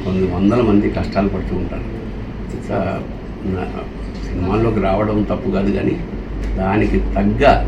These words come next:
పరిశ్రమ చేసి, అంటే టాలెంట్ ఉంటే తప్ప ఇక్కడ వచ్చిన ఉపయోగం ఉండదు. దాని బదులు అది, అది, అది ప్రధానంగా అని చెప్పి నేను ఏమైనా అదే సలహా ఇస్తుంటా, "బాబు, నువ్వు ఇక్కడ రావాలంటే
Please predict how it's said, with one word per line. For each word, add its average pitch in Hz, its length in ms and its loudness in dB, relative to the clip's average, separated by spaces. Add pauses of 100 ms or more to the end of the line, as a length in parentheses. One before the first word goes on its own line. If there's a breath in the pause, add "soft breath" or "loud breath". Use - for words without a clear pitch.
(200)
పరిశ్రమ 107 480 2
చేసి, 95 380 2
అంటే 98 300 0 (140)
టాలెంట్ 104 440 2 (840)
ఉంటే 104 580 4
తప్ప 180 400 0 (460)
ఇక్కడ 90 200 2
వచ్చిన 92 280 0
ఉపయోగం 107 440 6
ఉండదు. 98 520 -2
దాని 95 120 -2
బదులు 101 400 -2
అది, - 160 2
అది, - 160 -2
అది 98 280 2
ప్రధానంగా 90 580 2
అని - 100 0
చెప్పి - 300 -2
నేను - 360 -4 (800)
ఏమైనా 104 260 6
అదే 117 180 6
సలహా 120 320 6
ఇస్తుంటా, 95 440 2
"బాబు, 90 280 0
నువ్వు 98 240 4
ఇక్కడ 87 300 -2
రావాలంటే 101 580 2